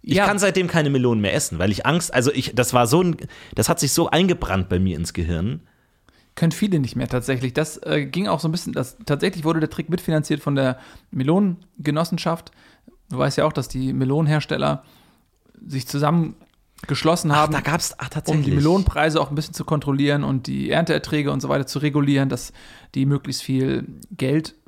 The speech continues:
Speaker 2: pro Melone verdienen am Ende des Tages. Deswegen hatten die das so ein bisschen mitfinanziert im Hintergrund, die Geschichte. Sie hatten sich natürlich davon versprochen, die Aufmerksamkeit auf die Melone zu lenken, dass es dann da mehr Melonenverkäufe gibt. Die Wahrheit ist aber leider das ganz, und das haben sie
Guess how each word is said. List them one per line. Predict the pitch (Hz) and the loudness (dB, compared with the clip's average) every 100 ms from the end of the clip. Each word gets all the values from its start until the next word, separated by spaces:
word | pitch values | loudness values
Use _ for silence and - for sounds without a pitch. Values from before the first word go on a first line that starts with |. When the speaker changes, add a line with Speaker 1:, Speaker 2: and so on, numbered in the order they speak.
| - | -16
Speaker 2:
pro | - 151 | -6 0
Melone | 135 139 151 160 | 2 2 2 2
verdienen | - 123 170 | 0 0 2
am | 180 | 2
Ende | 143 151 | 0 0
des | 147 | -2
Tages. | - 151 147 | 0 0 0
Deswegen | 123 135 135 | -4 -2 -2
hatten | 135 135 | -2 -2
die | |
das | 147 131 | -2 -2
so | 139 | -2
ein | |
bisschen | 127 135 | -2 -2
mitfinanziert | 190 - 165 160 156 | -2 -2 -2 -2 -4
im | 131 | -2
Hintergrund, | 165 180 - 147 143 | -2 -2 -2 -2 -2
die | |
Geschichte. | 135 - 143 139 - - - - - | -4 -6 -6 -6 -8 -14 -20 -20 -6
Sie | - | -2
hatten | - | -2
sich | 147 147 | -2 -4
natürlich | 135 143 | -4 -2
davon | 143 127 139 | -2 -2 -4
versprochen, | 131 - 139 139 | -4 -4 -2 -2
die | 139 | -2
Aufmerksamkeit | 139 156 135 139 131 135 | -2 -2 -4 -4 -4 -6
auf | 139 | -4
die | 135 | -2
Melone | 139 156 180 | 0 2 2
zu | - | -2
lenken, | 143 143 147 147 | -4 -4 -4 -6
dass | 131 | -6
es | 127 | -8
dann | - 135 131 | -6 -4 -2
da | |
mehr | 131 139 139 | -2 0 0
Melonenverkäufe | 143 139 151 151 143 131 120 | 0 2 0 -2 -2 -2 -2
gibt. | 143 160 - - - - | -4 -4 -6 -20 -20 -14
Die | 131 | -4
Wahrheit | 139 151 151 | 0 0 0
ist | 147 | -2
aber | 143 | 0
leider | 147 143 | 0 -2
das | 135 | -4
ganz, | - 170 | -2 -4
und | - 139 | -2 -4
das | 135 147 | -4 -4
haben | 139 | -4
sie | 135 | -6